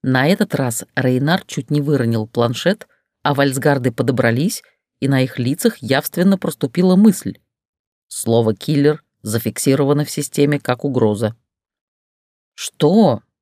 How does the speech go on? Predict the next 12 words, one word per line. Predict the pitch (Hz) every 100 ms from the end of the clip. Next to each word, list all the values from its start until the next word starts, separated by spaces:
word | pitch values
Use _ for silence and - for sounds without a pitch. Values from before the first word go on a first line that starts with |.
| _ _ -
поинтересовалась | 131 117 123 113 131 120 113 107
я. | 113 104 95 - _ _ _ _ _ _ - -
«Я | 131
же | 131
должна | 131 135 135 165
быть | 226 -
уверена, | 262 302 175 139
что | -
мои | 135 135
страдания | 131 - 131 143 214 202
будут | 131 156 185 -
отомщены, | - 170 165 - 214 196